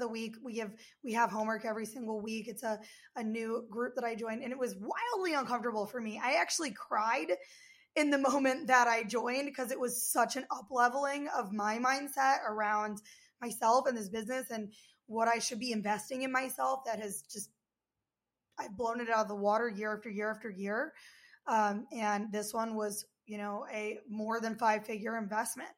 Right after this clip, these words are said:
and it was uncomfortable, <laughs> right? But it's learning how to increase our capacity to be uncomfortable that allows us to keep making progress,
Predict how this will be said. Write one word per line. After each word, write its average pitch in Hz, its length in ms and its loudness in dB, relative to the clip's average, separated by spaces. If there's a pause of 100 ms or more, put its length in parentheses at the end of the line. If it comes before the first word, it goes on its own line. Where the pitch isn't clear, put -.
(140)
and 240 100 -2
it 240 100 -2
was 254 220 -2
uncomfortable, 285 800 4 (140)
<laughs> - 120 -20
right? 330 280 -2 (400)
But 311 120 4
it's - 160 -2
learning 339 400 2
how 285 200 2
to 294 160 2
increase 302 480 0
our 240 100 6
capacity 277 960 0 (340)
to 277 60 -6
be 277 140 6
uncomfortable 233 560 4
that 226 100 4
allows 220 380 2
us 220 140 -4
to - 100 -12
keep 233 420 -10 (300)
making 220 540 -2
progress, 214 580 0